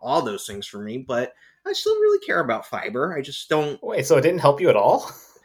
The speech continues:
Speaker 1: Uh, a little bit. It just wasn't to the point where I, I wasn't Superman on fiber. And that's what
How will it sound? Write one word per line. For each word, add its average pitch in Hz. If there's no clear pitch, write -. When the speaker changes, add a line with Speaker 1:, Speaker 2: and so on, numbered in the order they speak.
Speaker 1:
Uh, 403
a 214
little 202
bit. 233
It 190
just -
wasn't 185
to 170
the 151
point 151
where 135
I, 151
I 160
wasn't 156
Superman 117
on 107
fiber. 98
And 98
that's 120
what 117